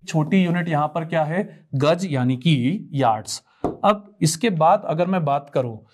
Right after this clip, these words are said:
तो देखिए, आयतन के मात्रक ये आपसे जो है पूछे जाते हैं। आयतन में जैसा हम सब याद करते हैं कि एक लीटर बराबर क्या होता है, हजार घन सेंटीमीटर या क्यूबिक सेंटीमीटर होता है,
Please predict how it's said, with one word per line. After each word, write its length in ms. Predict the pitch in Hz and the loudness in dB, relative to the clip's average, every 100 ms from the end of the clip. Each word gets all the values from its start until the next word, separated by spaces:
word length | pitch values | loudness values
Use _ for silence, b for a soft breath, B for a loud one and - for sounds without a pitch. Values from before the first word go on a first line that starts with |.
| b b | b b
तो 100 | - | 2
देखिए, 520 | 202 190 156 208 226 - 139 | 2 2 2 0 0 -2 0
आयतन 380 | 151 165 208 | 0 2 2
के 120 | 208 190 | 2 2
मात्रक 480 | 135 123 127 113 - b b | 2 0 -4 -6 -10 b b
ये 180 | 165 214 | 4 6
आपसे 440 | 247 151 151 - 180 | 4 0 -2 -2 -2
जो 120 | 165 | 0
है 200 | 156 180 | 0 0
पूछे 280 | 151 135 151 | -4 -2 -2
जाते 300 | 131 104 120 | -4 -4 -8
हैं। 280 | 107 107 _ b b - | -10 -14 _ b b 0
आयतन 360 | 151 170 220 | 2 2 2
में 220 | 214 220 | 4 2
जैसा 260 | 190 180 208 | 0 -2 -2
हम 160 | 185 196 | -4 -4
सब 200 | 214 196 | -4 0
याद 300 | 160 156 - | 2 0 -2
करते 300 | 151 139 156 | -4 -4 -2
हैं 400 | 160 202 - - - | 0 0 -4 -18 -2
कि 260 | 226 233 165 | 2 4 4
एक 120 | 202 | 2
लीटर 300 | 180 165 185 | -2 0 0
बराबर 380 | 170 156 156 170 | 0 -2 -2 -4
क्या 160 | 170 | -4
होता 300 | 175 151 156 | -2 -2 -2
है, 240 | 151 165 160 B B - | -2 -4 -6 B B -2
हजार 400 | 131 147 170 190 | 0 2 0 0
घन 260 | 131 151 | 0 0
सेंटीमीटर 800 | 170 151 139 143 151 143 165 196 214 B B | 0 0 -2 0 0 0 0 0 -4 B B
या 80 | 160 | -2
क्यूबिक 420 | 165 170 185 208 240 | 0 0 0 0 0
सेंटीमीटर 640 | 170 139 131 147 139 175 | -2 -2 -2 -2 0 0
होता 320 | 131 120 123 | -2 -4 -4
है, 140 | 110 | -4